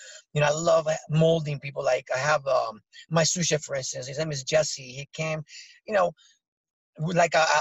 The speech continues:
a, a diamond in the rough, you know, but I saw something in him, you know, like, I saw his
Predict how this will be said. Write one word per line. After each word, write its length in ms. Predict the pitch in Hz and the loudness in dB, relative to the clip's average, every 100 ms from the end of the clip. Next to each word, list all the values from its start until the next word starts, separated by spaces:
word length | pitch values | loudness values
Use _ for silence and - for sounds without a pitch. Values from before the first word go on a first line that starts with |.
| 160 | 4
a, 220 | 160 160 156 | 4 4 2
a 40 | 151 | 2
diamond 280 | 185 220 208 | 2 4 2
in 100 | 160 | -2
the 80 | 135 | 2
rough, 500 | 151 - - - _ _ _ | 0 0 -10 -14 _ _ _
you 80 | 135 | -6
know, 100 | 131 | 0
but 140 | 147 | 2
I 80 | 143 | 2
saw 320 | - - 170 | 0 0 0
something 440 | - 143 117 117 101 | 0 -4 -8 -16 -16
in 120 | - | -18
him, 260 | - 120 120 | -18 -16 -12
you 60 | |
know, 140 | 120 123 | -8 -4
like, 200 | 123 127 | -2 0
I 40 | |
saw 220 | 131 - 143 | -2 0 -2
his 300 | 131 - | -2 -6